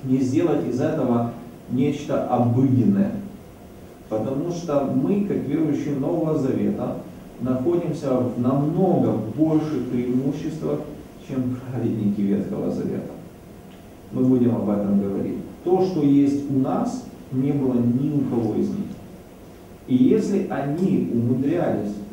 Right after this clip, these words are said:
ходить с Богом, да, если, как написано, что Илья был человек, подобный нам, помолился молитвою с верой, и три с половиной года не было дождя. То есть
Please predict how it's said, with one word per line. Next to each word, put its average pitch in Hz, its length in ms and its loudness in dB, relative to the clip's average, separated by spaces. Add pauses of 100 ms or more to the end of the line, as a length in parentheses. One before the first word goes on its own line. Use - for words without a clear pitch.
ходить 139 440 0
с 113 60 -4
Богом, 123 580 2
да, - 280 0 (320)
если, 143 380 2
как 123 300 0
написано, 123 400 0
что 113 220 -2
Илья 156 280 4
был 147 220 2
человек, 139 320 0
подобный 120 500 4
нам, 120 420 4 (420)
помолился 135 640 0
молитвою 131 720 2 (160)
с - 160 -4
верой, 170 380 6 (520)
и 135 100 2
три 143 380 4
с - 60 -4
половиной 131 460 2
года 139 280 2
не 120 140 2
было 117 240 2
дождя. 101 480 -2 (1200)
То 175 80 0
есть 170 180 0